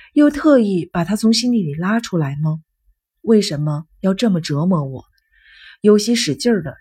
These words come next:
摇摇头。“这是为了治好你的病，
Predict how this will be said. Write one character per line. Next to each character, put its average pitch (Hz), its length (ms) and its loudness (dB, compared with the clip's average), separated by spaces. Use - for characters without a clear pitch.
摇 151 180 -4
摇 170 180 -4
头。 143 300 -12
“这 302 120 4
是 269 120 2
为 254 180 8
了 185 240 4
治 214 160 -2
好 196 160 0
你 196 140 0
的 131 100 -8
病， 208 260 -2